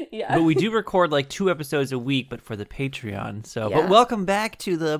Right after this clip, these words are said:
Speaker 2: public side of things, I suppose.
Speaker 1: Hi, everyone. I missed you.
Speaker 2: Today, we're discussing Godzilla twenty fourteen by the request of one of our patrons. This is what their,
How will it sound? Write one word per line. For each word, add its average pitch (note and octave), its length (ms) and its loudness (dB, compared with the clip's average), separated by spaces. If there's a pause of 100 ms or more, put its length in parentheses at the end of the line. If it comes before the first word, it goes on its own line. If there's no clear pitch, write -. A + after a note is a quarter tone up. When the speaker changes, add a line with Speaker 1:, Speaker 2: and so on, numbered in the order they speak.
(120)
Speaker 2:
public A#3 380 -4
side B2 300 0
of A#2 120 -6
things, B2 340 -6
I A#2 100 -4
suppose. C3 760 -6
Speaker 1:
Hi, D4+ 220 -2
everyone. A#3 400 -2
I A3+ 80 -8
missed A#3 320 -10
you. A3 480 -6 (640)
Speaker 2:
Today, E3 340 4
we're F#3+ 160 2
discussing D3+ 680 -2
Godzilla D3+ 920 2
twenty F3 340 -4
fourteen C#3+ 920 -6 (180)
by A2+ 220 0
the A2+ 120 -2
request B2+ 580 0
of B2 140 -4
one A2+ 160 -2
of A#2+ 80 -4
our D#3+ 100 -4
patrons. A2+ 800 -8
This G#2 200 -16
is G#2+ 60 -10
what G#2+ 180 -6
their, G#2+ 340 -2